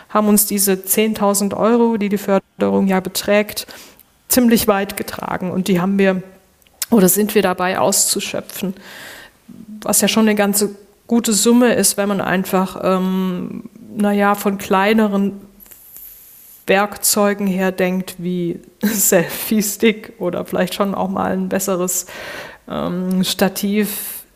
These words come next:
so diese ganz einfachen Dinge.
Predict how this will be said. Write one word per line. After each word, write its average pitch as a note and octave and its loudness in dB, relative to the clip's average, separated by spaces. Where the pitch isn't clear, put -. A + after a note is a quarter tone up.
so G3+ -2
diese F#3+ -4
ganz G3 0
einfachen F#3+ -2
Dinge. F#3+ -2